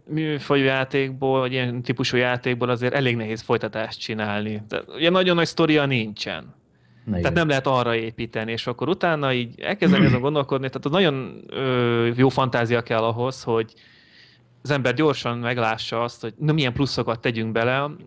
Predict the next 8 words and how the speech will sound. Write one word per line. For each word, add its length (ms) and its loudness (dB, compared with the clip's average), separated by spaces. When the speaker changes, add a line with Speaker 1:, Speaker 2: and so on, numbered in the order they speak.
Speaker 1:
ami 160 -2
még 160 0
javára 420 2
válhat 320 -2
a 40 -4
játéknak. 640 -6
Speaker 2:
Egyébként, 720 0
ö, 160 4